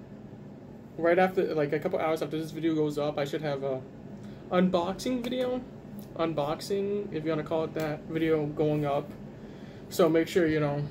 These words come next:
you stay tuned for that. And, uh, with that being said, uh, you know, don't worry, guys. I'm not, I'm not quitting recording right now. I'm just, you know, doing what's best for me. Take,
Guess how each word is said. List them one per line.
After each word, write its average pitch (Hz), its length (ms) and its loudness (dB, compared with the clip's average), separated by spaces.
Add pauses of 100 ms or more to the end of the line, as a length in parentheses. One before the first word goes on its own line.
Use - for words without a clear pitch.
(280)
you 170 80 0
stay 165 240 6
tuned 202 380 2
for 202 180 -2
that. 165 320 2 (2000)
And, 151 180 0
uh, 139 280 2 (120)
with 165 120 2
that 156 160 4
being 160 160 2
said, 160 320 2 (240)
uh, 139 240 0 (160)
you 165 100 0
know, 147 240 2 (1200)
don't 214 160 10
worry, 214 140 10
guys. 156 160 4
I'm 180 160 0
not, 196 180 0
I'm 165 120 -2
not 185 180 0 (240)
quitting 190 420 4
recording 170 540 -2
right 165 140 0
now. 160 360 -2
I'm 156 180 -2
just, 151 200 -4
you 160 60 0
know, 139 240 0
doing 156 200 0
what's 147 140 -2
best 156 200 -2
for 156 80 -4
me. 147 420 2
Take, 160 180 4